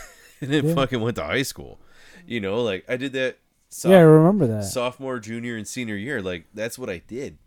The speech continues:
Speaker 2: Yeah. No, I remember.
Speaker 1: You know?
Speaker 2: 'Cause you, you were the one friend who I was like, let's hang out, you're like, "I gotta go to work." And I'm like,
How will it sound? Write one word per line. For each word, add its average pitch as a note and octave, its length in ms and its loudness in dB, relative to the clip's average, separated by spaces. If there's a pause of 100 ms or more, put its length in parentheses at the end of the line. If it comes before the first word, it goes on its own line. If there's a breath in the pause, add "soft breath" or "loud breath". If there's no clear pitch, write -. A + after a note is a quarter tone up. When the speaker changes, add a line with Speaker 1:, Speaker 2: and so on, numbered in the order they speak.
(140)
Speaker 2:
Yeah. D#3+ 240 -8 (240)
No, D#3+ 180 -4
I C#3+ 60 0
remember. C#3+ 360 -2
Speaker 1:
You C#3 80 -4
know? G#2 300 -10 (160)
Speaker 2:
'Cause E3 180 4
you, D#3+ 100 4
you D3+ 320 2
were D#3+ 120 6
the C#3 100 4
one B2+ 680 -4 (280)
friend D#3 400 0
who A#2+ 160 -8
I A2+ 100 -4
was A2+ 220 -8
like, A2 220 -10 (680 soft breath)
let's B2 160 -4
hang C3+ 100 0
out, C3+ 100 0
you're B2+ 180 0
like, A#2 160 -6
"I A#2+ 140 -8
gotta C3 160 -4
go B2+ 120 -2
to B2 60 -4
work." A#2+ 360 -4
And B2 80 -4
I'm B2 180 -6
like, A2+ 160 -10